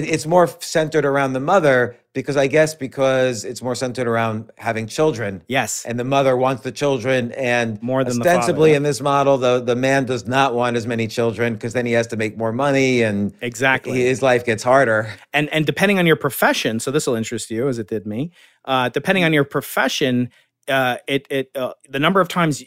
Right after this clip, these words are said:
Speaker 2: you are obligated to have sex with your wife, conversely, is dependent on your job. So, uh, um, actually, if you thought, uh, which would have more obligation, a, um, a stonemason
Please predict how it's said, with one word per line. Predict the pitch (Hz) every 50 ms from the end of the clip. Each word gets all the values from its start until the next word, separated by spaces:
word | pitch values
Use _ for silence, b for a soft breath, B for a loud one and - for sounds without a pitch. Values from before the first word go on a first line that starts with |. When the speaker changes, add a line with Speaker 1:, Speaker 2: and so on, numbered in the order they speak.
| -
Speaker 2:
you | - 139 147 165
are | 165 147
obligated | 127 127 147 180 170 165 143 127 135 131 123 120
to | - 139
have | 131 131 117 -
sex | - 139 123 -
with | 135 113
your | - 104 104
wife, | 113 175 196 151 127 -
conversely, | - 127 117 110 107 107 - - - 147 175 196 b b b b b b _ -
is | 151 147 139 135 -
dependent | - - - 180 185 180 120 - 135
on | 131 131
your | 127 117 110
job. | - 160 190 202 120 90 - _ _ _ _ _ _ _
So, | - - - 165 147 143 135 135 135 -
uh, | 135 127 127 120 78 113
um, | 123 123 123 120 120 123 135 147 151 170 - -
actually, | 143 143 - - 160 147 131 120 - -
if | 139 - -
you | 185 190
thought, | 185 - 196 165 147 139 -
uh, | 151 135 127 127
which | 127 135 175 185 -
would | 214 208 190
have | 180 165 170 156 147
more | 147 147 143
obligation, | 139 139 135 135 127 131 123 120 117 - - 110 82 - _ -
a, | 117 120 117 113 113 113 113 113 117 117 -
um, | - 120 113 107 107 113 135 151 147 - B B B B B B -
a | 135 131
stonemason | - - - - - 165 156 160 170 180 190 190 190 196 196 196 - - 208 208 208 214 196